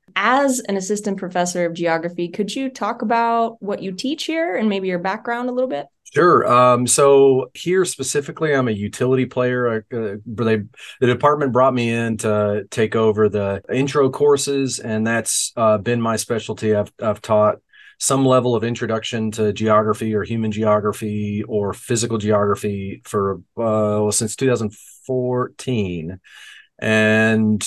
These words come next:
Speaker 2: um, so I teach a lot of incoming freshmen, and, um, overall, I'm a general methods and, uh, economic geographer. So I've published some articles using both quantitative and qualitative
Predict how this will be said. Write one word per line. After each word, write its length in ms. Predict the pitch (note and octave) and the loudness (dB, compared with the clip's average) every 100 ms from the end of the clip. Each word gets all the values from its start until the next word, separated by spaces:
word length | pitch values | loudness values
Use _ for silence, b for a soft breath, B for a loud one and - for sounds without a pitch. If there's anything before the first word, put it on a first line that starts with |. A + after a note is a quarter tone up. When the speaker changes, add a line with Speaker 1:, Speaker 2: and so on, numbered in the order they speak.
| - | -6
Speaker 2:
um, 420 | A2+ A2 G#2+ G#2+ | 0 4 4 4
so 160 | G2+ A#2+ | 2 2
I 60 | A#2+ | 0
teach 360 | B2+ B2+ - | -2 -4 -4
a 100 | - | -4
lot 260 | A2 A#2 A#2 | 0 2 2
of 80 | - | 0
incoming 460 | A#2+ A2+ A#2+ A2+ | -6 -4 -4 -4
freshmen, 720 | - B2+ B2 - B2 A#2 A2+ - | -2 0 0 -2 -2 -2 -4 -4
and, 800 | A2+ A2+ A2+ A2 A2 G#2+ G#2 - - | -2 0 0 2 2 2 0 -6 0
um, 540 | A2 G#2+ G#2+ G#2 G#2+ | 2 4 4 2 -2
overall, 540 | C3+ C3 B2 B2 B2 A#2 | 0 0 4 4 4 2
I'm 160 | A2 | 0
a 220 | G#2+ G#2+ G2+ - _ G#2 | -2 -4 -6 -12 _ -4
general 360 | A#2 C#3 C#3 | 2 4 4
methods 880 | A#2+ A#2+ B2+ C3+ B2+ A2 G#2+ - - - | 4 2 2 0 -2 -6 -10 -10 -10 -4
and, 720 | A2 A2 G#2+ G#2+ G#3+ D3 E3+ - - | -2 2 2 2 0 -2 -4 -10 0
uh, 220 | G#2+ G#2+ | 2 2
economic 440 | B2+ A#2 A#2 A#2 | 0 0 0 0
geographer. 560 | G#2+ A#2 A#2 A2 C#3 C3+ | 0 2 2 0 0 0
So 480 | - A#2 G#2+ G#2+ G#2+ | -2 -2 0 0 0
I've 480 | G#2+ G2+ F2+ - - _ | 0 -2 -4 -12 -20 _
published 300 | A#2 G#2 - | -2 -2 -4
some 140 | G2+ | 0
articles 680 | G#2 G#2 G2+ G2+ F2+ - - B B B B - | 0 0 0 -2 -2 -10 -14 B B B B -6
using 420 | B2 A2 A2 A2 | 0 2 2 2
both 220 | G#2+ A2 - | 4 2 2
quantitative 560 | A#2+ A2+ G#2 A2 G#2 | 0 0 2 2 2
and 160 | G2+ G2 | -2 -2
qualitative 920 | A2 G#2 G2+ G#2+ G#2+ G#2 F2+ - - | 0 0 0 -2 0 0 -2 -16 -20